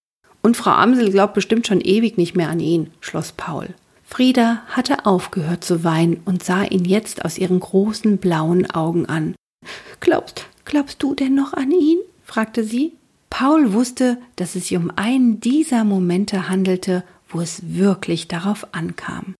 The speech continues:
Er hoffte, dass ihm seine Schwester verzeihen würde, wenn sie älter und weiser wäre. Dann legte er alle Überzeugungskraft in seine Stimme und sagte,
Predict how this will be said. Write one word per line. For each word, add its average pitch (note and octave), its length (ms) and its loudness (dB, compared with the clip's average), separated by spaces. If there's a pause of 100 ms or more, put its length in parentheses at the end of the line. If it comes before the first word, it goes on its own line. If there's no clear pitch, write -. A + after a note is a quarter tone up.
(240)
Er A#3 140 4
hoffte, B3+ 280 2
dass G#3 200 0
ihm G#3 120 4
seine F3+ 240 2
Schwester A3 400 -4
verzeihen G3 640 0
würde, F3+ 300 2 (240)
wenn F3 200 0
sie E3 200 -4
älter A#3 560 -2
und G3 280 -4
weiser D#3+ 500 -4
wäre. D#3+ 440 -10 (320)
Dann B3+ 400 4
legte A3+ 500 0
er F#3 200 -2 (160)
alle B3+ 480 2
Überzeugungskraft G#3 1200 -2
in F3 160 -4
seine E3 260 -6
Stimme A3 480 2
und D#3+ 200 -6
sagte, F#3 540 -4